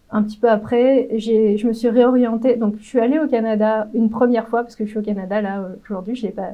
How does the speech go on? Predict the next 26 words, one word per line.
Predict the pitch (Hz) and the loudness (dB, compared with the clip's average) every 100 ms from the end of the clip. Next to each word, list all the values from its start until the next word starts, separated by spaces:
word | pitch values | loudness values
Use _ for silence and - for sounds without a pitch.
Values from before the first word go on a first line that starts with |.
| 208 | -8
je | |
l'ai | 214 | -6
pas | 214 | -6
dit | 196 247 | -6 -8
tout | - | -6
à | 202 | -2
l'heure. | 226 269 - - - | -2 -2 -10 -14 -20
<laughs> | - - _ - | -20 -20 _ -10
J'ai, | 214 220 | -2 -2
je | |
suis | 214 | 0
allée | 233 254 | 0 0
au | |
Canada | 269 247 220 254 | 0 -2 0 0
une | 294 | -2
première | 262 240 220 | -4 -4 -4
fois, | 220 220 | -4 -2
il | 269 | 0
y | |
a | 202 | -2
à | |
peu | 202 | -4
près | 196 - 202 196 202 101 196 196 - - - - | -10 -10 -8 -6 -6 -6 -8 -10 -16 -20 -20 -16
treize | - 202 214 | -4 -2 0
ans | 247 | -2
maintenant. | 311 247 254 | -2 -4 -6